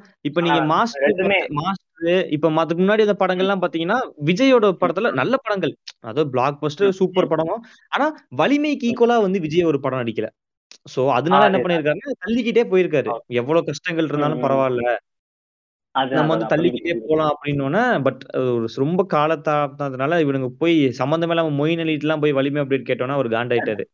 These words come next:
Speaker 2: <laughs>
Speaker 1: "ஏன்டா நான் உங்களுக்காண்டி தானடா பண்றேன். நீங்க என்னடா எங்கெங்கேயோ போய் வலிமை அப்டேட்
Speaker 2: ஆ.
Speaker 1: கேட்டுட்டு இருக்கீங்க?" அப்படின்னு சொல்லிட்டு தான், "சரி இவனுக்கு
Speaker 2: ம்.
Speaker 1: விட்டுருவோம்.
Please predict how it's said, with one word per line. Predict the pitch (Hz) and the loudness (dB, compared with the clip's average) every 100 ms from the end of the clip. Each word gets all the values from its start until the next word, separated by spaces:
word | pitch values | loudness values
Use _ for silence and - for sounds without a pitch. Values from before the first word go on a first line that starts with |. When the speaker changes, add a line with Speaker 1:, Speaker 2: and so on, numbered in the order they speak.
| _ | _
Speaker 2:
<laughs> | _ - - | _ -16 -6
Speaker 1:
"ஏன்டா | 131 | -2
நான் | 123 117 | 0 0
உங்களுக்காண்டி | 113 127 165 170 165 | 0 2 2 2 0
தானடா | 165 165 170 | 2 2 0
பண்றேன். | 165 143 139 147 | -2 -6 -2 -2
நீங்க | 147 135 | -2 -4
என்னடா | 123 131 | -4 0
எங்கெங்கேயோ | 156 123 131 151 156 | 2 2 0 2 2
போய் | 160 151 | 2 2
வலிமை | 131 135 139 | 2 2 0
அப்டேட் | 127 120 | -2 -2
Speaker 2:
ஆ. | 123 | -2
Speaker 1:
கேட்டுட்டு | 120 | -2
இருக்கீங்க?" | 120 117 117 | -4 -4 -6
அப்படின்னு | 113 120 120 | -4 -4 -6
சொல்லிட்டு | - 110 | -10 -4
தான், | 123 180 190 - _ | -2 -2 -4 -20 _
"சரி | - 131 127 | -4 0 4
இவனுக்கு | 127 120 117 123 | 4 2 2 0
Speaker 2:
ம். | |
Speaker 1:
விட்டுருவோம். | 120 165 160 139 139 120 | 2 2 4 4 0 -2